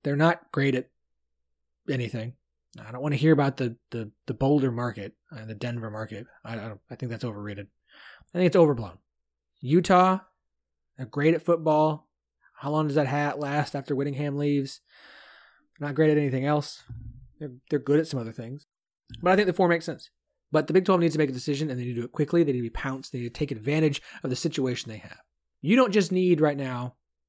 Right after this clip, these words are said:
Yormark to come in. You're not supposed to start till <laughs> August first. He should probably start today. You don't just need him to come in to be aggressive and cunning and ruthless. He has to do more than just figure out who the next expansion, there's that word again,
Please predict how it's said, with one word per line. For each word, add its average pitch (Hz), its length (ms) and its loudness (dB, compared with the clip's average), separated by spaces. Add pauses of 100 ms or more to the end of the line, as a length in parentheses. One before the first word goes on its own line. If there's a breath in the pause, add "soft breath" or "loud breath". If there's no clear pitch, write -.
(920)
Yormark 147 400 2
to - 120 -18
come 139 200 -2
in. 110 240 -10 (240)
You're 120 100 -12
not 147 120 -4
supposed 190 180 2
to - 20 -8
start 190 220 4
till 185 100 2
<laughs> 151 40 0
August 151 320 4
first. 156 240 6
He 143 80 -2
should - 100 -6
probably 143 200 2
start 131 200 -4
today. 110 220 -12 (420)
You 143 100 2
don't 196 100 6
just 208 120 4
need 196 100 6
him 185 100 6
to 160 60 6
come 165 140 2
in 156 60 4
to 147 60 4
be 143 100 4
aggressive 123 600 -6 (160)
and 104 160 -18
cunning 131 280 -6
and 113 100 -8
ruthless. 117 360 -6
He 147 160 -4
has 156 340 2
to - 120 -6
do 151 160 2
more 135 360 -2
than 120 100 -6
just 120 240 -10
figure 127 240 -2
out 117 120 -6
who 135 120 -4
the 113 100 -8
next 113 400 -12
expansion, 127 640 -10 (520)
there's 110 100 -18
that 107 80 -14
word 123 140 -6
again, 107 300 -10